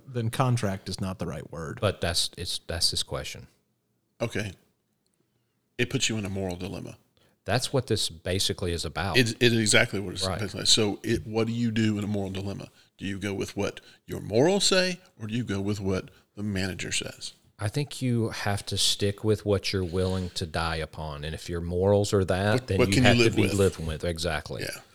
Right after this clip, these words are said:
Speaker 3: yeah. It's
Speaker 2: So
Speaker 3: kinda how I
Speaker 2: same,
Speaker 3: answered
Speaker 2: same
Speaker 3: it.
Speaker 2: thing with the manager, though, because they've got their own set of
Speaker 3: Right.
Speaker 2: morals and ethics that they're going to be willing to say whatever that end is for that,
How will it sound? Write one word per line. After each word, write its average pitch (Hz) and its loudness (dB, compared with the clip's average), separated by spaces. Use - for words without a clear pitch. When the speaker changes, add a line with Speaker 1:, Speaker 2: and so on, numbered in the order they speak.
Speaker 3:
yeah. 87 -8
It's - 0
Speaker 2:
So 120 10
Speaker 3:
kinda 110 6
how 113 8
I - 10
Speaker 2:
same, 135 10
Speaker 3:
answered - 4
Speaker 2:
same 139 6
Speaker 3:
it. 151 -2
Speaker 2:
thing 170 4
with 165 2
the 160 2
manager, 139 0
though, 82 -4
because 104 0
they've 123 2
got 156 0
their 165 4
own 151 2
set 110 4
of 92 2
Speaker 3:
Right. 110 4
Speaker 2:
morals 98 2
and 92 -6
ethics 101 0
that - -8
they're 180 2
going 92 0
to 104 -4
be 90 -2
willing 95 0
to 87 -4
say 85 -2
whatever 95 -4
that 87 -4
end 87 -6
is 80 -4
for 87 -8
that, 90 -4